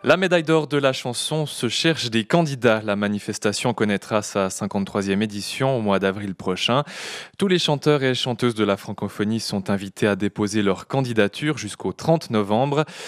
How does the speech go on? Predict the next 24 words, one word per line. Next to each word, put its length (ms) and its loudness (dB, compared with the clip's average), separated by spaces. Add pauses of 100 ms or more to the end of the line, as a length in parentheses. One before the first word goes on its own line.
(260)
Passé 260 0
ce 140 -2
délai, 320 2
quatorze 460 0
artistes 420 -4
seront 220 -4
sélectionnés 640 0
pour 200 -6
le 80 0
concours 560 -2
qui 140 -4
aura 220 2
lieu 340 0
les 180 -4
vingt-quatre 540 -2
et 60 -4
vingt-cinq 500 0
avril 340 0
à 60 0
la 140 0
Halle 120 -2
Cantine 480 -4
de 160 0
Seignelay-Gier. 760 0